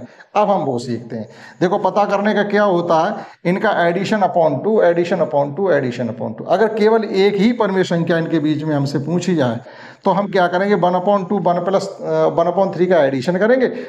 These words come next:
और टू से divide कर देंगे। जैसे one upon two plus one upon three, इनका addition करेंगे और टू से divide भी कर देंगे। ये टू से डिवाइड हो गया।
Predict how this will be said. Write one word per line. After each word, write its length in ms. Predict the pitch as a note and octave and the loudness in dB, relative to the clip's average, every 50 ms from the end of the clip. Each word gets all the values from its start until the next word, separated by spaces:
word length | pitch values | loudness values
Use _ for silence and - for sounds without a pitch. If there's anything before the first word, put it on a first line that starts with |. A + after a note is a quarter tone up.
| - - - | -14 -4 -2
और 220 | F#3 G3 G3 G3 | 0 0 0 0
टू 120 | G#3 A3 G3+ | -2 -2 0
से 140 | G#3+ A3 G#3 | 2 2 2
divide 300 | F3+ C#3+ C3+ A#2+ - A#2 | 2 2 2 2 0 -2
कर 100 | B2 A#2 | -4 -6
देंगे। 380 | A2 G#2 G#2 G#2 G#2 G#2+ A2 - - - | -6 -6 -8 -10 -12 -12 -14 -18 -16 -12
जैसे 360 | B2+ A#2 C3+ D3+ C3 C3 - - - - - - _ _ _ _ _ _ _ _ C#3 B2+ | -6 0 0 0 0 -2 -6 -14 -18 -18 -20 -20 _ _ _ _ _ _ _ _ -4 -2
one 160 | D#3 E3 F3+ | 0 0 0
upon 280 | F#3 F3+ G3 G3 G3 F#3+ F3 - - - | 0 0 0 0 0 0 -2 -4 -2 0
two 400 | F3 F3 F3+ F#3+ G#3 A3 - - - | 2 2 4 2 2 0 -2 -2 0
plus 220 | F3 F3 E3+ C#3 D3 C#3+ | 0 0 0 -2 -2 -2
one 140 | E3 E3 E3 | 0 0 0
upon 260 | D#3+ E3+ F3 E3+ E3+ | -2 0 0 -2 0
three, 200 | E3+ E3 D#3 C#3 | 0 0 0 0
इनका 440 | C#3+ D3 D#3+ D#3+ - G#3 F#3 F3 D#3+ | 0 0 0 0 0 0 0 0 0
addition 300 | D#3 D3+ C#3+ C3+ F#3 F#3 | 0 -2 -2 -2 -2 -2
करेंगे 320 | F3 F#3 F3+ F#3+ G#3 A3 | -2 -2 -2 0 0 0
और 160 | A3 G#3 A3 | 0 0 -2
टू 180 | - G#3+ G#3 G#3 | -2 -2 0 2
से 160 | - A3+ A3 | 2 2 2
divide 400 | F#3 D3+ D#3 D3+ C#3+ C#3 C3 B2 | 2 2 0 0 0 0 0 -2
भी 120 | B2 C3 C3 | -2 -2 -2
कर 120 | B2+ B2+ | -2 -4
देंगे। 400 | A#2+ A2 A#2 A#2 A#2 A2+ A#2+ A#2 - - - - _ _ _ _ _ _ _ _ _ _ _ _ - F3 | -2 -2 -4 -4 -4 -6 -8 -10 -14 -18 -20 -20 _ _ _ _ _ _ _ _ _ _ _ _ 0 2
ये 140 | F3+ G3 | 2 2
टू 180 | F#3+ F#3 F3 D#3 | 2 2 0 0
से 120 | C3 G#3+ | 0 0
डिवाइड 340 | G3+ F3+ D#3 C3+ B2+ B2 A2 | 0 2 0 0 0 0 -2
हो 60 | A#2 | -4
गया। 280 | A2 G#2+ A2 G#2+ - | -6 -8 -10 -12 -14